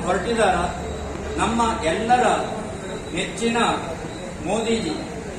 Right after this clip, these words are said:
ಅವರ ಜನ್ಮದಿನದಲ್ಲಿ ಶ್ರದ್ಧಾಭಕ್ತಿಯಿಂದ ಈ ಜಿಲ್ಲಾ ಕೇಂದ್ರದ ಹೃದಯ ಭಾಗದಲ್ಲಿರುವಂತಹ ಶ್ರೀ ಸಿದ್ಧಿವಿನಾಯಕ ಸನ್ನಿಧಿ, ಅದರಲ್ಲಿ ಕೂಡ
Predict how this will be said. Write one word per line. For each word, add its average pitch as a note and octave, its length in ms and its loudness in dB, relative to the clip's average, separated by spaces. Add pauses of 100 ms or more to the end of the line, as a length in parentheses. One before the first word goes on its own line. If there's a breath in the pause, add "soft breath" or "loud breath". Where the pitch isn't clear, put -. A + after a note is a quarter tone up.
(880)
ಅವರ A3+ 180 6 (160)
ಜನ್ಮದಿನದಲ್ಲಿ A3 840 2 (960)
ಶ್ರದ್ಧಾಭಕ್ತಿಯಿಂದ G#3 960 0 (880)
ಈ G#3+ 40 8 (320)
ಜಿಲ್ಲಾ A3 260 0 (160)
ಕೇಂದ್ರದ A3 420 2 (400)
ಹೃದಯ G#3+ 240 2 (100)
ಭಾಗದಲ್ಲಿರುವಂತಹ G#3+ 880 2 (1040)
ಶ್ರೀ G#3+ 220 2
ಸಿದ್ಧಿವಿನಾಯಕ A3 680 4 (120)
ಸನ್ನಿಧಿ, G3 380 4 (720)
ಅದರಲ್ಲಿ A#3+ 420 2
ಕೂಡ G#3+ 160 4